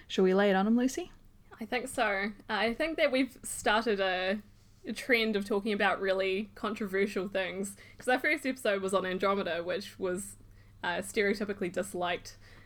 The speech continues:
Speaker 2: But today we're gonna talk about Doki Doki Literature Club,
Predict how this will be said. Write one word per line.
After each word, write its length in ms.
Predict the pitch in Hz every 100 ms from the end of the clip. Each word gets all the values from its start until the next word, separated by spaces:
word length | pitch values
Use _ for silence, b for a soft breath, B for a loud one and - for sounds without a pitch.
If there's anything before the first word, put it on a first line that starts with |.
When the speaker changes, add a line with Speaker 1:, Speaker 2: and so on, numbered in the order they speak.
| B B
Speaker 2:
But 300 | - 196 -
today 280 | - 226 254
we're 80 | 262
gonna 180 | 226 226
talk 220 | 233 214
about 520 | 208 196 185 - -
Doki 220 | 226 254
Doki 300 | 247 240 226
Literature 380 | 202 214 - 240
Club, 400 | - 170 165 196